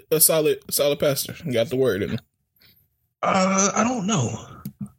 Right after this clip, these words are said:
Speaker 2: I don't know. I, it's hard. He's, he's definitely one of those, uh, performative mega arts. I'm sorry, performative mega church pastors
Speaker 1: Mm.
Speaker 2: who,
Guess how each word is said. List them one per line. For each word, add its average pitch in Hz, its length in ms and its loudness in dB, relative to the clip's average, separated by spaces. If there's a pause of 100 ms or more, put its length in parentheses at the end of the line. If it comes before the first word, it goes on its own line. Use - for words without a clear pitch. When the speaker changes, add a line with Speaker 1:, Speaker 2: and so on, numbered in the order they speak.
(1160)
Speaker 2:
I 202 60 0
don't 226 200 2
know. 117 140 2
I, - 500 -2 (520)
it's - 140 0
hard. 101 360 -2
He's, 196 260 0
he's 170 340 -2
definitely 139 500 -2
one 113 120 0
of 107 100 -4
those, 101 600 -2
uh, 98 320 0 (100)
performative 110 840 0
mega 107 300 -2
arts. - 580 -4 (400)
I'm 110 160 -2
sorry, 90 200 -6
performative 131 540 -4
mega 120 240 -2
church 113 400 -2
pastors 143 680 -4
Speaker 1:
Mm. 104 280 -2 (920)
Speaker 2:
who, 117 340 0